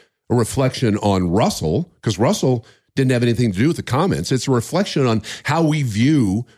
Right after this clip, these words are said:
what is acceptable in terms of what coaches say after games.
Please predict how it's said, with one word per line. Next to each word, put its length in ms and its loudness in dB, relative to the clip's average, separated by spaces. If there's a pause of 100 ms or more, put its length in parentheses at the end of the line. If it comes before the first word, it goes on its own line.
(140)
what 180 2
is 160 0
acceptable 580 -2
in 80 2
terms 360 0
of 100 0
what 160 0
coaches 400 0
say 380 0 (260)
after 320 0
games. 500 -2